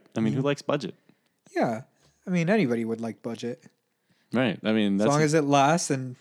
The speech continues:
Speaker 2: saves you a pretty penny, then we're all good.
Speaker 1: And, you know, if you, if you're gonna bang stuff up, you know, like, if you have pets, right, they can sometimes eat that stuff up, and that's not,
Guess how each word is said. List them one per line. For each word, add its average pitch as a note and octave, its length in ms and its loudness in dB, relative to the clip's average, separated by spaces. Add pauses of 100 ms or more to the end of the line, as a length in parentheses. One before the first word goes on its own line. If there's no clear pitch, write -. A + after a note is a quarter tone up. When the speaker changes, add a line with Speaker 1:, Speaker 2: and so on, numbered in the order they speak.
Speaker 2:
saves C3+ 340 -4
you C#3 60 2
a C3 40 0
pretty C3+ 220 0
penny, C3+ 320 -4
then B2 320 -6 (380)
we're C3+ 80 2
all C3 120 2
good. C#3+ 280 -2 (160)
Speaker 1:
And, E3+ 200 6
you D3+ 60 8
know, D3 200 8
if C3+ 280 0
you, D3+ 220 -2
if C3 160 2
you're D3 100 4
gonna C3+ 160 4
bang B2+ 240 4
stuff A2+ 320 0
up, - 280 0
you A#2+ 120 2
know, A2+ 280 0
like, A#2 180 4 (420)
if C3 160 2
you A#3+ 120 4
have - 220 4
pets, - 480 0
right, F#2+ 360 2 (760)
they G3+ 320 6
can F#3 180 0
sometimes F3+ 380 2
eat - 320 -2
that A#2+ 180 -6
stuff - 340 -4
up, - 300 -4
and F2+ 100 -4
that's G2 220 -4
not, G#2+ 180 -2